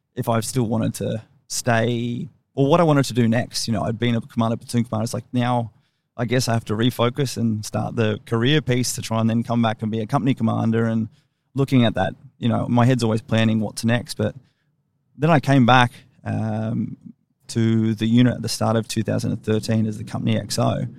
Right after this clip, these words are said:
And I actually had a really good new O C. And he was like, "Hey, look, man, I know you didn't wanna <laughs> do this, but, uh, I really need you to be a lot more hands-on, uh, particularly with the guys. You know, I want you to be, really help me, um,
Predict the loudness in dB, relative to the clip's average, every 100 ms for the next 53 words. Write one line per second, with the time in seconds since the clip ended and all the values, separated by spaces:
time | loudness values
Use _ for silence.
0 | -10 -2 0 0 0 2 2 2 2 2
1 | 0 0 -4 0 4 4 4 0 0 0
2 | 0 -4 -8 -6 0 0 0 -2 0 0
3 | -2 -4 -4 -2 -4 -4 -4 -2 -4 -6
4 | _ -6 -6 -6 _ -20 -20 _ _ 2
5 | 2 2 -4 -12 _ _ _ _ -6 -6
6 | -12 -12 -8 -8 -8 -4 0 2 0 0
7 | -2 -2 -2 -2 -2 -6 -12 -20 _ _
8 | 2 4 4 2 0 0 0 0 0 0
9 | -2 -4 -12 -8 -8 -6 -6 -4 -6 -4
10 | -2 -2 -2 -4 -4 -2 -4 -4 -4 -4
11 | -4 -6 -8 -4 -4 -2 -6 -6 -4 -4
12 | -8 _ _ _ _ _ -12 -10 -6 -6
13 | -6